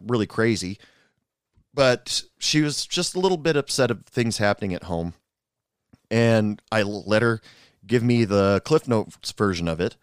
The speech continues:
and then say, "Okay, finish your cigarette, get yourself together, then get back onto the floor. All right?" And she was like, "All right, all right, all right." And maybe that, you know, whole six seconds of me listening to her,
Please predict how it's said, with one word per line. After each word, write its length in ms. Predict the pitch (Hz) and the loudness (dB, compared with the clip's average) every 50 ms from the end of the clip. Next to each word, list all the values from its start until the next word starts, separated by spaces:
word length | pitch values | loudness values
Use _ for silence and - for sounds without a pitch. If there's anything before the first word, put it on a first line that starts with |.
| _ _ _ _ _ _ _ _ - | _ _ _ _ _ _ _ _ -2
and 280 | 113 110 110 110 107 | 0 2 2 2 2
then 340 | 110 107 107 104 98 92 90 | 2 2 0 0 -2 -4 -6
say, 420 | - - - - - 104 95 92 - | -6 -8 -6 -2 0 2 2 2 2
"Okay, 420 | - 113 - - 139 127 101 - - - _ _ _ _ _ _ _ _ _ _ _ | 0 -2 0 0 2 0 0 0 -4 -12 _ _ _ _ _ _ _ _ _ _ _
finish 240 | 117 117 131 131 - | -2 -2 0 -2 -2
your 80 | 165 | -2
cigarette, 540 | - - 175 170 139 143 143 143 147 - - _ _ _ _ | 0 0 0 2 4 4 6 4 4 2 -2 _ _ _ _
get 160 | - - 127 - | -6 -6 -4 -4
yourself 260 | 135 - 151 143 - | -2 0 0 0 0
together, 480 | - 123 123 120 120 123 117 113 117 - - | 0 0 0 2 2 2 2 0 -2 -8 -8
then 160 | - 113 107 | -6 -4 -2
get 140 | 101 117 107 | -2 0 0
back 180 | 117 113 110 - | 2 2 2 4
onto 240 | 113 110 104 101 | 2 2 2 0
the 80 | 101 98 | -4 -6
floor. 360 | - - 104 95 85 - - _ _ _ _ - | -6 -6 -4 -4 -4 -6 -12 _ _ _ _ -4
All 80 | 92 | -2
right?" 180 | 98 135 165 - _ _ _ _ - - - - - _ _ _ _ _ - | 0 0 0 -2 _ _ _ _ -20 -20 -20 -20 -20 _ _ _ _ _ -2
And 460 | 120 117 117 117 113 110 104 104 - | 0 2 2 4 2 2 0 0 -2
she 300 | - - - 123 120 117 | -2 -2 0 0 0 0
was 440 | 110 107 104 104 101 95 - - 113 | -2 -2 -4 -6 -6 -6 -6 -4 -2
like, 260 | 110 110 107 98 - | 0 0 0 0 0
"All 140 | 107 120 135 | 0 2 2
right, 200 | 123 123 - - | 2 0 0 -2
all 180 | 107 101 104 | -2 -2 0
right, 160 | 98 98 92 | -2 -2 -4
all 120 | - 95 87 | -6 -6 -6
right." 200 | 85 87 101 - _ - _ _ _ _ _ _ _ _ _ _ - | -6 -6 -8 -10 _ -20 _ _ _ _ _ _ _ _ _ _ -4
And 420 | 135 131 135 135 131 131 131 127 | 0 0 2 2 2 2 0 0
maybe 220 | 127 160 233 254 254 | 0 -2 -2 -2 0
that, 200 | 196 202 190 180 78 107 - - | 0 0 0 0 -2 -6 -14 -14
you 180 | 147 131 143 | -12 -10 -10
know, 160 | 139 123 117 - _ _ _ _ | -10 -10 -12 -14 _ _ _ _
whole 380 | - - 170 160 147 143 143 135 | -6 -2 0 2 2 2 2 0
six 380 | - - - - 180 175 - - | 0 -2 -4 -4 -4 -4 -4 -4
seconds 640 | - - 151 139 - 135 113 101 95 85 - - - _ _ _ _ _ _ _ | -2 -2 -2 -2 -2 -2 -4 -4 -4 -6 -8 -10 -12 _ _ _ _ _ _ _
of 220 | - 117 110 101 98 | 0 0 0 0 0
me 340 | 104 117 123 127 123 117 110 | 0 0 2 2 2 0 -2
listening 480 | 107 110 120 123 - 120 117 110 110 - | 0 0 0 0 0 -2 -2 -4 -4 -4
to 160 | - 101 98 | -6 -4 -4
her, 240 | 95 87 90 87 | -2 -2 -4 -4